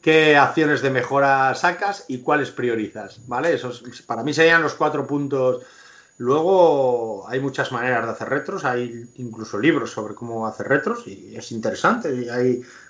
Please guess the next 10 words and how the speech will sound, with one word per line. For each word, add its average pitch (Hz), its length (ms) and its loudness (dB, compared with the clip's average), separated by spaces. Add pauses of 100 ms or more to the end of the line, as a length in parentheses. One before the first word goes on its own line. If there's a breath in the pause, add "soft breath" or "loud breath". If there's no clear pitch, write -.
a 123 60 -6
nosotros 135 300 0
a 147 80 6
veces 156 280 2
ponernos 147 500 2
más 143 180 0
creativos 143 460 -2
con 135 160 -4
las 135 120 4
retros 160 400 0